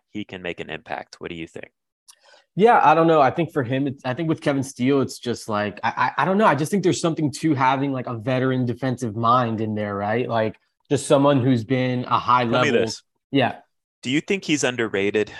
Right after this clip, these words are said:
Speaker 1: in terms of, like, what the fan base feels about him? Because the more you dig into him,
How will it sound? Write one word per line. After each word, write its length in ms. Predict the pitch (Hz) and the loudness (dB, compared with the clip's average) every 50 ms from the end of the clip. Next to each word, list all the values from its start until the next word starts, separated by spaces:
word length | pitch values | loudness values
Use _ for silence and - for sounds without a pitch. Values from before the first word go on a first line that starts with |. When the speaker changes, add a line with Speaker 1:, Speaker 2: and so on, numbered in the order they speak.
| - - - - - | -20 -20 -18 -16 -16
Speaker 1:
in 100 | 104 101 | -14 -12
terms 320 | - - 113 110 107 98 | -6 -6 -4 -4 -4 -4
of, 80 | 104 101 | -2 -2
like, 380 | 101 98 92 90 87 - - - _ _ _ _ _ _ _ _ _ _ _ _ _ _ _ _ _ _ | 0 0 0 -2 -4 -6 -14 -20 _ _ _ _ _ _ _ _ _ _ _ _ _ _ _ _ _ _
what 200 | 101 101 - _ | -8 -8 -6 _
the 80 | 104 95 | -8 -8
fan 480 | - - - 104 95 95 95 95 95 | -8 -8 -6 -4 -4 -4 -4 -4 -6
base 300 | 92 92 87 85 - - | -4 -4 -4 -4 -6 -8
feels 300 | - - 92 90 85 - | -8 -6 -6 -6 -6 -6
about 340 | 90 82 - 82 80 85 85 | -8 -8 -6 -6 -6 -6 -8
him? 160 | - - - - | -10 -12 -14 -16
Because 560 | 92 - - - 107 101 98 92 - - - _ _ _ _ _ _ _ _ _ | -16 -10 -4 -2 -2 -2 -2 -4 -6 -10 -12 _ _ _ _ _ _ _ _ _
the 80 | - 104 | -8 -6
more 240 | 104 101 110 127 143 | -4 -4 -2 -2 -2
you 180 | 151 151 151 | 0 -2 -2
dig 300 | 139 - 123 123 120 101 | -2 0 0 0 0 0
into 280 | 90 87 92 101 110 104 | -2 -4 -4 -4 -6 -4
him, 280 | 113 113 113 120 120 | -4 -6 -8 -8 -12